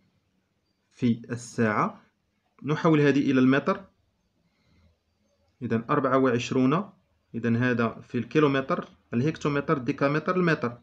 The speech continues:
إذا تعني ألف، أربعة وعشرون ألف متر في الساعة. الساعة هي ستون دقيقة. إذا المسافة أربعة وعشرون ألف في مدة ستون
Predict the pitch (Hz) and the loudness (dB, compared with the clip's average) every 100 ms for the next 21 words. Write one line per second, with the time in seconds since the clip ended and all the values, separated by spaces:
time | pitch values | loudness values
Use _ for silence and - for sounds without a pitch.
0 | _ _ _ - 120 123 123 131 139 123 | _ _ _ -6 0 0 0 0 0 0
1 | 165 160 - 175 175 160 147 143 147 143 | 0 -2 -2 0 4 4 4 2 0 0
2 | 135 - - 147 131 120 - - 135 180 | 0 -4 -6 -2 -2 -2 -12 -4 0 0
3 | 226 233 - _ _ _ - 175 208 - | 2 0 -2 _ _ _ 0 2 2 -2
4 | 160 - 180 165 127 127 - 156 175 196 | -6 -2 0 2 2 -2 0 2 2 2
5 | 175 175 165 - 165 202 233 - _ _ | 0 -2 -6 -2 0 0 -2 -10 _ _
6 | _ _ _ _ _ _ _ _ _ _ | _ _ _ _ _ _ _ _ _ _
7 | _ _ _ _ _ _ - 202 202 156 | _ _ _ _ _ _ 2 4 4 0
8 | 120 - - _ _ - 156 156 120 - | 0 -6 -10 _ _ -2 2 2 2 -10
9 | - 175 170 160 156 147 151 165 156 139 | -2 2 4 4 2 0 -2 0 2 2
10 | 143 127 123 131 123 117 - 147 196 - | 2 2 0 -2 0 -2 0 0 0 -6
11 | _ _ _ _ _ _ _ _ _ _ | _ _ _ _ _ _ _ _ _ _
12 | _ _ _ _ _ _ _ _ - 147 | _ _ _ _ _ _ _ _ -2 2
13 | 143 117 185 - - _ _ _ _ _ | 2 2 0 -2 -16 _ _ _ _ _
14 | _ _ _ - - 131 - 147 151 190 | _ _ _ -14 -8 -6 -2 0 2 0